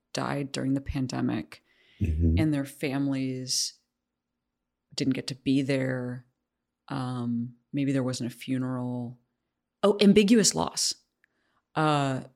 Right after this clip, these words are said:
Speaker 1: that was the phrase that I heard. And it's, and it's, and it was people, it was talking about, like, that there sort of is no ceremonial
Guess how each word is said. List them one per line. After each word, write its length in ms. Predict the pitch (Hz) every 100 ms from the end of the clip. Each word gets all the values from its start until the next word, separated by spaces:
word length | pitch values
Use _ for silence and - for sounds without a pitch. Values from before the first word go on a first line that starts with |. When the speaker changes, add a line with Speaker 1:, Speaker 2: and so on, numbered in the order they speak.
| _
Speaker 1:
that 160 | 151 156
was 160 | 147
the 80 | 143
phrase 340 | - 110 -
that 140 | - 113
I 200 | 87 -
heard. 560 | _ - - 120 107 - _
And 120 | 151
it's, 400 | 151 143 - - - _ 160
and 120 | 156
it's, 300 | 151 - - -
and 140 | 151
it 80 | 131
was 320 | 151 135 - _ _ _ _ _ _ _ - -
people, 260 | - - -
it 40 |
was 120 | 170
talking 320 | - 185 190
about, 360 | 185 156 143 143
like, 300 | 139 139 - _ _ _ _
that 160 | 160 165
there 120 | 156
sort 220 | - 156
of 120 | 131 - -
is 340 | 151 147 139
no 640 | 147 131 135 131 131 131 - _ -
ceremonial 1200 | - - 139 131 139 135 127 131 131 123 123 123